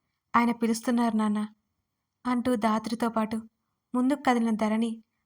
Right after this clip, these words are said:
ఆశ్చర్యపోయి మరీ అడుగులు ఆపేసింది. ఆశ్చర్యంగా వెనక్కి తిరిగి చూసింది ధరణి. సత్యనారాయణ ధరణి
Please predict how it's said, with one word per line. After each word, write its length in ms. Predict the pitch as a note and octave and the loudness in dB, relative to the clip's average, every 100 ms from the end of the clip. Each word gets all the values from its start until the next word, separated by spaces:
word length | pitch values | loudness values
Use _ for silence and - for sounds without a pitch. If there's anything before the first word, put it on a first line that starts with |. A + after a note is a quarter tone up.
| _ - | _ 2
ఆశ్చర్యపోయి 600 | A3+ A3+ C4 A#3+ A#3+ A#3 | 2 2 0 0 -2 -2
మరీ 340 | A3 A3 A3+ - _ | 0 -2 -4 -8 _
అడుగులు 300 | G#3+ G#3+ G#3+ | -2 0 0
ఆపేసింది. 640 | G#3+ G#3+ A3+ A3 G#3+ G#3+ - _ _ - - _ _ _ _ _ - - - _ _ - - _ _ - | 0 0 -2 -2 -4 -6 -12 _ _ -20 -20 _ _ _ _ _ -20 -20 -20 _ _ -20 -20 _ _ 4
ఆశ్చర్యంగా 540 | B3 B3+ C#4 C4 B3 | 4 6 0 2 2
వెనక్కి 300 | A#3+ G#3+ G#3+ | 0 0 -2
తిరిగి 220 | A3 A3 G#3+ | -6 -6 -6
చూసింది 320 | A3 A3+ A3 A3+ | -6 -2 -2 0
ధరణి. 400 | G#3 G#3 G#3+ - _ _ _ _ _ - | -2 -4 -6 -12 _ _ _ _ _ -6
సత్యనారాయణ 720 | B3+ B3+ C#4+ C4+ A#3+ A#3 A#3 - | -4 0 2 2 2 0 -4 0
ధరణి 300 | G#3+ A3 | 0 2